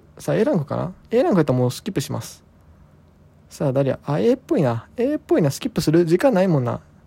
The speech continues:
いや、見ます。見ます。さあ、一応ね、まあ、Aランクでも、正直な話ね、杉本裕太郎とか佐藤輝明欲しいから。さあ、誰が来る？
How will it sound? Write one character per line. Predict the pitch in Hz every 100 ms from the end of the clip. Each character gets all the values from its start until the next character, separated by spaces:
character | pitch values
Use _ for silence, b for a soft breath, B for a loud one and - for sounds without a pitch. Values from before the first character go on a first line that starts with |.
| _ -
い |
や、 | 131
見 | 113
ま | 113
す。 | 110 - - - - B B B B
見 | 127
ま | 120
す。 | - - -
さ | 165
あ、 |
一 | 170 220
応 |
ね、 | 214 202 -
ま | 170
あ、 |
A | 185 285 381
ラ | 381
ン | 320
ク | 190 127
で |
も、 | 120 135 120 - - _ _ _ - B B
正 | - 226
直 | 262
な | 165
話 | 143 127
ね、 | 123
杉 | - 214
本 | 196 143
裕 | 135
太 | 143 143
郎 |
と | 131
か | 123
佐 | - 120
藤 |
輝 | 123 127
明 | 120
欲 | 147
し | 147
い | 113
か | -
ら。 | 123
さ | - 135
あ、 |
誰 | 143
が | 139
来 | -
る？ | 175